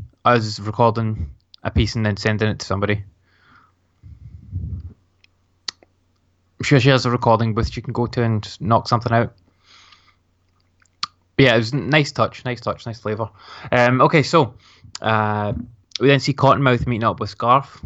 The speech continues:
to conduct their deal for the guns, uh, but Scarf wants a hundred thousand more. Uh, Cottonmouth basically laughs at him, punches him, takes his gun, shoots him, and then leaves. <laughs>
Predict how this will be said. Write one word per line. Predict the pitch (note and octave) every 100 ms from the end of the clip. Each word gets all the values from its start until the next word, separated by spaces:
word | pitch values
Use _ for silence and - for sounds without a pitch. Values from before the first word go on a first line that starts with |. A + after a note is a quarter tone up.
| - -
to | A2+
conduct | G2 A#2+ A2+ A2 -
their | A#2 A2 G#2+ G#2 A2
deal | A#2+ B2+
for | A#2+
the | G#2+
guns, | G2 C3 A#2+ B2+ C3+ - - - - -
uh, | G#2
but | G#2 A2
Scarf | - D3 D3+ D3 -
wants | A#2 A#2+ A#2 - - -
a | A2
hundred | D#3 E3+ D#3
thousand | D3+ C#3+ D3+
more. | D3 G#2 - - _ _ _ _ _ _ _ _ _ - -
Uh, | A2 G#2+ F#2
Cottonmouth | - B2 B2+ A#2+ A#2 - - - _ _ _
basically | F#3 E3 C3
laughs | A#2+ C#3 -
at | B2+ G#2+
him, | B2 G2+ - - _ _ _ _ _ _ _ _
punches | - D#3+ D#3+ C3+
him, | C#3+ C#3 B2+ _ _ -
takes | D#3+ -
his | C3
gun, | A2 B2+ A#2
shoots | - G3+ - -
him, | D3 D3 - - - _
and | A#2+
then | A#2+
leaves. | B2+ A#2+ G2+ -
<laughs> | - - - - -